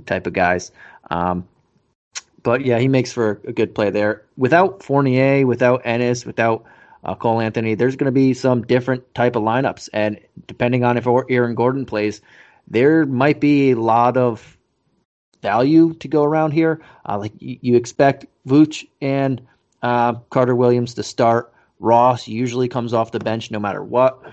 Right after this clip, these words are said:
But what happens in that, in the, on those wings positions? Um, maybe if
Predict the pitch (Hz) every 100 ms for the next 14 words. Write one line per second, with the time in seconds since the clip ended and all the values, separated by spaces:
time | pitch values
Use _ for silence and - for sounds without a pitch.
0 | - _ - 113 107 107 127 131 139 139
1 | 127 131 127 120 117 - 127 113 110 110
2 | 113 107 98 120 135 123 - 98 92 -
3 | 90 - - 95 95 90 - _ _ -
4 | 123 - 107 110 110 117 123 123 117 -
5 | _ - 123